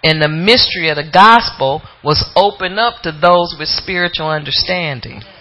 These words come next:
And this is why Paul prayed for us, because he knew we would need it. Amen. Now, he says, "To know the love of God,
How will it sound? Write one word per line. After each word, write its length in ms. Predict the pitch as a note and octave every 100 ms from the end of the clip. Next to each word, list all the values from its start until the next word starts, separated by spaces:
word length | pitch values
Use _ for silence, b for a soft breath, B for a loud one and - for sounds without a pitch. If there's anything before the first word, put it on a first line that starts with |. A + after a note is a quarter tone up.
| _
And 140 | B2+
this 200 | D3 F3
is 120 | F#3 -
why 220 | D#3+ D3 -
Paul 240 | D3 C3+
prayed 320 | - F#3 F3 -
for 180 | - F2
us, 280 | - - - _ _ _ -
because 280 | - D3 C#3+
he 140 | E3
knew 220 | D3+ D3
we 140 | C#3 C3+
would 140 | C3
need 360 | C#3 C3+ C3+ B2
it. 240 | A#2 - -
Amen. 520 | - B2+ C#3 D3 D#3 D#3 _ _ _ _ _ _ _ B B B B
Now, 340 | E3+ D3 C#3+ - B B
he 180 | - F#3
says, 540 | F3+ - D#3+ D3 D3+ -
"To 100 | E3+
know 240 | D#3 E3
the 80 | F#3
love 320 | G3+ G3+ G3 G3
of 120 | F#3
God, 520 | D#3+ C#3+ C3+ C3+ -